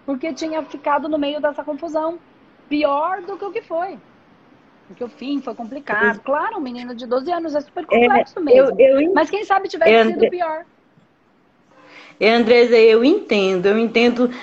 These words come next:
Speaker 2: no meu, no meu racional, eu entendo que, eu já entendo que ele, é, foi muito melhor ter separado, porque eles também tinham conflito, e aí, é, não ia dar certo os dois juntos, foi,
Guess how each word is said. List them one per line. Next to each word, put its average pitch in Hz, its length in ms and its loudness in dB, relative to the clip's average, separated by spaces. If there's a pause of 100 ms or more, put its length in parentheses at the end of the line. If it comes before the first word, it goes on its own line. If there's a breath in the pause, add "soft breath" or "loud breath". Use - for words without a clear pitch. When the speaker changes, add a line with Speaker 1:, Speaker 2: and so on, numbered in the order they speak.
(220 loud breath)
Speaker 2:
no 240 240 6
meu, 294 540 4 (1500 loud breath)
no 254 140 4
meu 320 200 6
racional, 269 720 2
eu 254 180 6
entendo 277 680 2
que, 220 380 0 (420 loud breath)
eu 208 120 4
já 226 180 2
entendo 233 520 2
que 220 120 -2
ele, 226 560 4 (440 soft breath)
é, 190 160 2
foi 226 220 2
muito 269 320 2
melhor 220 720 4 (240)
ter 233 140 4
separado, 233 680 2
porque 220 240 0
eles 208 180 0
também 214 520 -4
tinham 208 320 -6
conflito, 226 680 -2
e 214 120 2
aí, 208 580 0
é, 175 200 0 (100)
não 233 320 4
ia 254 180 6
dar 220 140 2
certo 208 360 0
os 190 120 -6
dois 240 240 4
juntos, 226 480 0
foi, 214 380 2